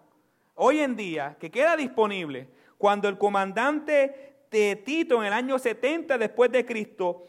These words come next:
destruyó toda la nación, lo único que queda es el muro de los lamentos. Más nada. Más nada. La precisión profética en que ocurrieron estos hechos es impresionante.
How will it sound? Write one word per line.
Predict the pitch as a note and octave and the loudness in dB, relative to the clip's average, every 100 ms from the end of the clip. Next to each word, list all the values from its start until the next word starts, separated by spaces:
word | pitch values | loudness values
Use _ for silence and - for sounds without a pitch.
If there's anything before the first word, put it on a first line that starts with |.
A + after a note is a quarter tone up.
| - | -20
destruyó | F#3 A#3 A3 - A3+ G3+ C4+ F4 | -2 -2 -2 -6 -6 2 4 4
toda | - C#4+ D#4+ G4 E4+ | 0 2 4 6 4
la | C4+ | 2
nación, | A3+ G3 A3+ G3 F3 F3 - | 0 -4 0 2 2 -2 -8
lo | G#3+ B3 | 4 8
único | A#3+ D#4 G4 F#4+ D#4+ | 8 8 6 4 0
que | B3+ A#3 | 0 -2
queda | C#4 A#3+ G#3+ | 0 2 2
es | A#3 | 2
el | A3 | 2
muro | G#3+ B3 G#3+ | 2 4 4
de | |
los | F#3 | 2
lamentos. | F#3 E3 D3 C3 - - _ _ _ _ _ _ _ _ | 2 -2 -4 -10 -16 -20 _ _ _ _ _ _ _ _
Más | A#3+ | 0
nada. | C#4 F3+ - - _ _ _ _ _ _ _ _ _ _ _ | 2 0 -2 -20 _ _ _ _ _ _ _ _ _ _ _
Más | A#3+ D4+ | 2 2
nada. | E4+ G4 F#4 - - _ _ _ _ _ _ _ _ _ _ _ _ _ _ _ _ - | 4 2 2 0 -8 _ _ _ _ _ _ _ _ _ _ _ _ _ _ _ _ -2
La | G#3 A#3 | 2 2
precisión | B3 A#3+ B3 A3 A#3+ D4+ F#4 - | 0 -2 -8 -12 -2 -2 -2 0
profética | D4+ B3 - C4 C4 E3+ C3 A2 _ _ _ _ _ _ _ _ _ _ _ _ _ | 0 0 0 0 0 -8 -10 -10 _ _ _ _ _ _ _ _ _ _ _ _ _
en | G#3 B3+ B3+ | -4 -2 2
que | |
ocurrieron | B3 A#3+ G#3+ A#3 F4 F4 | 2 2 2 4 4 2
estos | D#4 D4 B3 B3+ | -2 0 0 0
hechos | C4 A#3+ | -2 -2
es | A3 B3 | -2 -2
impresionante. | C4 B3+ A#3+ G#3+ G3+ F#3 G3 F#3 - | -4 -4 -4 -4 -6 -4 -4 -6 -12